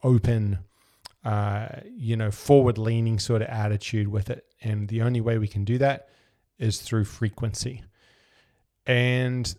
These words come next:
that leads us to step two, which is being okay with where it's at right now. Okay, so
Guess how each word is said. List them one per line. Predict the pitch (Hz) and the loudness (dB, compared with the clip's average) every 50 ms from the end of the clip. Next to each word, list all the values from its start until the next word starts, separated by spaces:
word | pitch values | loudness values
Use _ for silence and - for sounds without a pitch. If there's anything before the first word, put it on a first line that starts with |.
| _ _ _ _ | _ _ _ _
that | - 139 156 151 | 0 0 2 2
leads | 160 156 147 135 139 | 2 0 2 2 2
us | 135 - | 0 0
to | - - | 0 -2
step | - - - 151 139 - - | -2 2 2 2 0 0 0
two, | - 151 160 160 151 | 2 4 4 6 6
which | 147 120 - - | 4 4 4 0
is | 127 104 | -2 -2
being | 92 - 143 160 165 151 147 | 2 2 2 2 2 0 0
okay | 139 123 - - 143 147 147 | 0 2 2 4 4 4 2
with | 127 117 117 107 - 123 | 2 0 2 0 2 2
where | 120 123 127 123 | 4 2 2 2
it's | 113 - - | 2 0 0
at | 117 120 - 143 | 0 0 -2 -2
right | 127 117 107 - - | -2 -2 -2 -2 -2
now. | 113 120 127 120 98 92 98 110 - - - - - - _ _ 113 | -2 -2 0 0 -2 -2 -6 -8 -10 -14 -20 -20 -20 -20 _ _ -2
Okay, | 107 107 - - 120 120 110 | -2 0 2 2 2 2 2
so | - - 123 110 | 2 2 2 0